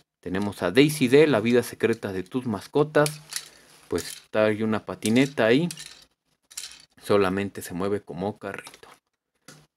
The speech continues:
Vean, más o menos así. Casi no tengo mucho espacio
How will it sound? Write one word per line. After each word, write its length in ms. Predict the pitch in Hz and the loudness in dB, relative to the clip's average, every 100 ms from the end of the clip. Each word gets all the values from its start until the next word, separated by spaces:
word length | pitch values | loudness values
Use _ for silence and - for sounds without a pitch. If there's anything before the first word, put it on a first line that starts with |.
| - | -10
Vean, 180 | 92 92 | -8 -6
más 200 | 92 - | -6 -6
o 40 | |
menos 280 | 90 92 - - | -4 -2 -4 -6
así. 440 | - - - 143 151 - - - - - _ | -12 -2 0 0 -4 -16 -18 -16 -16 -18 _
Casi 300 | 110 101 95 | -10 -8 -4
no 180 | 95 98 | -2 -2
tengo 260 | 104 98 | -4 -4
mucho 260 | 92 98 - | -4 -6 -8
espacio 380 | - 104 98 | -8 -4 -4